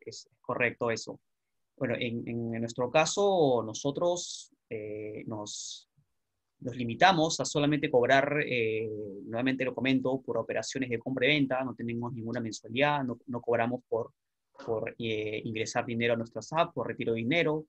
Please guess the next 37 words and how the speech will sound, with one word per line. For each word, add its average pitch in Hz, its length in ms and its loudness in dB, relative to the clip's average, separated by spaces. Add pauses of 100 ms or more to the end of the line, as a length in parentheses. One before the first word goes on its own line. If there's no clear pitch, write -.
(140)
por 107 140 -10
dividendo, 147 720 2 (920)
por, 110 200 -6 (220)
eh, 107 420 -4
custodia, 175 560 0
por 143 100 -4
mantenimiento, 156 840 0
por 120 140 -6
mantenimiento 113 480 -4
de 117 60 -2
la, 113 100 0
de 110 140 -4
la, 110 120 -10 (280)
de 110 120 -8
la 110 80 -2
web. 151 300 2 (720)
Nada, 120 360 2
simplemente 165 580 -2
cobramos 147 460 0
por 151 320 -2
operación 135 800 0 (200)
de 117 80 -6
compra, 175 320 0
operación 127 340 -2
de 107 80 0
venta, - 240 -6 (440)
para 101 180 -8
dejarlo 117 280 -4
más 117 160 -6
claro 127 240 2
a 139 40 2
los 131 100 -2
clientes 117 380 -6
que 135 120 -2
se 113 140 -6
van 113 160 -4
sumando. 110 360 -6